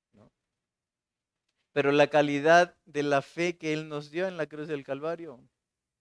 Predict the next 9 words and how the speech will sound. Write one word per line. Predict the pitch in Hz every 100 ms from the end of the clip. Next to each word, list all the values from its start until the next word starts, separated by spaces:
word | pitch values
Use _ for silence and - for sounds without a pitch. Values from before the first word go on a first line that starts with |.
| _ _ _
es | 143 139
un | 160 151
hecho | 156 -
irrepetible. | 147 127 131 123 123 - 151 151 147 139 -
Nunca | 147 165 165 - 143
jamás | 143 135 139 143 - - _ _ _ _ _ _ _ _
hará | - 123 131
falta | 135 131 127 123
nada | 117 120 117